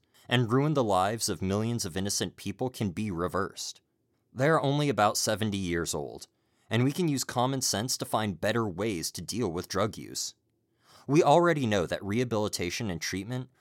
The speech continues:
is a far better alternative than to punish and imprison drug users. We also know that laws designed to harm drug dealers have done little to stem the flow of drugs, and have actually increased violent crime.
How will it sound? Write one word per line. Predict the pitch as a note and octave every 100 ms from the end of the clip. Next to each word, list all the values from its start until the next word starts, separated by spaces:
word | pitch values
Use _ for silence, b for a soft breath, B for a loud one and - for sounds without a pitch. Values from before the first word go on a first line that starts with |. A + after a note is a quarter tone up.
| b b
is | A#2
a | A#2
far | - A#2 B2+
better | B2 G2 G2 G#2+
alternative | E2 - F2+ F#2+ G#2+ B2+ B2
than | - G2
to | F#2
punish | - - G2+ A2 -
and | F#2
imprison | E2+ D#2 - A#2 D2
drug | D2+ F2+ D#2+
users. | D2+ A1+ - A#1+ - - _ _ _ b b b b
We | D#2 F#2+
also | B2+ F#2+
know | E2 E2+
that | F#2 G#2+
laws | G#2 B2+ C3
designed | A#2 A2 G#2+ A2
to | G2
harm | - G#2 G#2+ A2
drug | - F2
dealers | F#2 C3+ C#3+ C#3+ - b b b
have | - A#2+
done | A#2 A#2 F2+
little | G2+ A#2 E2+
to | D#2+
stem | - G2 F2+
the | E2+
flow | - F#2 F2+
of | D#2+ -
drugs, | E2+ C#2+ C#2+ - - b b b
and | B2
have | C3+
actually | C3 - C3 A2 -
increased | B2+ A#2+ - D2 D#2 -
violent | D#2+ E2+ D#2+ -
crime. | - F2+ F2+ G1+